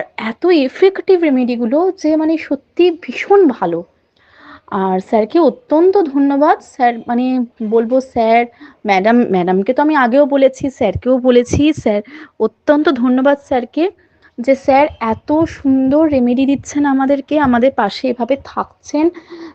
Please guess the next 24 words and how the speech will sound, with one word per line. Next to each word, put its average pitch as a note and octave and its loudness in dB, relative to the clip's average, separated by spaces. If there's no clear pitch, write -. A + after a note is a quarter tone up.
স্যারকে A3+ 0
অনেক B3+ 2
ধন্যবাদ। C4 2
স্যার, C4+ 0
আপনি, C4+ 2
আহ, A3 0
যেভাবে B3 2
আপনি C4 -2
গ্রহের A#3+ 0
প্রতিকারগুলো G#3+ -4
বলছেন, G#3+ -2
যেভাবে G3+ 0
আপনি G#3 -2
ক্লিনিংয়ের A3+ 2
ব্যাপ-, G3+ -4
যেগুলো A3 2
আপনি A3+ 0
যে G#3 -2
কটা A#3 0
বলেছেন G#3+ -2
আমি D4 2
দেখেছি, B3+ 0
এবং D4 0
সত্যি D#4 -4